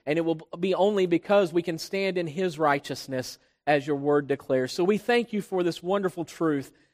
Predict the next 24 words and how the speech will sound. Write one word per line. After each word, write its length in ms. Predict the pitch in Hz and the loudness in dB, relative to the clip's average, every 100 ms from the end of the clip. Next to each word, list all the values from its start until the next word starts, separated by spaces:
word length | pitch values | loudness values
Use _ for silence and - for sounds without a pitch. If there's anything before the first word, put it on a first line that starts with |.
| _ - | _ 2
May 80 | 165 | 4
we 140 | 170 | 6
live 360 | 170 208 214 185 | 8 10 10 6
in 200 | 180 175 | -2 -2
the 100 | 160 | -2
joy 480 | 131 170 233 196 | 0 8 10 10
of 80 | 151 | 8
this 220 | 143 139 | 2 -2
truth 360 | - 135 120 123 | -2 -2 -2 -2
each 220 | 151 156 | -4 -4
and 100 | 156 | 0
every 280 | 180 185 151 | 0 0 0
day. 320 | 127 120 117 - _ _ - | 0 0 -2 -6 _ _ -2
We 140 | 143 | 2
ask 240 | 143 151 - | 2 2 -2
this 180 | 156 | -6
in 80 | 160 | -6
Christ's 380 | 147 160 151 - | -4 -2 -2 -6
name. 320 | 110 98 98 _ _ _ _ _ _ _ _ _ _ _ _ _ _ _ _ _ _ _ | -10 -12 -14 _ _ _ _ _ _ _ _ _ _ _ _ _ _ _ _ _ _ _
Thank 220 | 143 131 | -4 -2
you, 60 | 135 | -6
and 80 | 123 | -6
be 80 | 113 | -8
seated. 380 | - 156 123 | 0 0 0